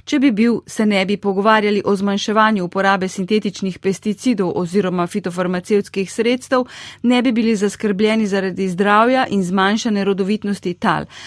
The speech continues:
Zato rešitev za probleme ne bomo našli v enakih sistemih, ki so povzročili težave, poudarja profesorica doktorica Martina Bavec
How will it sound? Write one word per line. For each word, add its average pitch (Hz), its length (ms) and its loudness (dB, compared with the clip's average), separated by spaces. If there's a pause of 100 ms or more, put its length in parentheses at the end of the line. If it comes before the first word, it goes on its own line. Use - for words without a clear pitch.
(140)
Zato 220 440 2
rešitev 208 540 0
za 190 160 -2
probleme 202 460 0
ne 208 100 -2
bomo 277 280 2
našli 240 420 2
v 196 120 0
enakih 226 460 0
sistemih, 208 680 -2
ki 202 120 -6
so 196 180 -2
povzročili 214 840 2
težave, 165 540 -2 (260)
poudarja 175 460 0
profesorica 190 680 -4
doktorica 208 560 -2
Martina 202 420 -2
Bavec 226 440 0